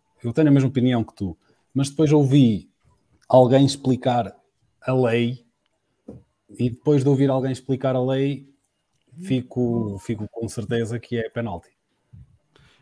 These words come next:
Porque a lei, a lei, a lei, a lei o que diz, e é bem clara, este ano é bem clara a lei,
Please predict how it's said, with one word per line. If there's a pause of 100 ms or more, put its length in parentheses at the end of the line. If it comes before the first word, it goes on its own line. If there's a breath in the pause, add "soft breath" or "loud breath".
(160)
Porque
a
lei,
a
lei,
a
lei,
a
lei
o
que
diz,
e
é
bem
clara,
este
ano
é
bem
clara
a
lei,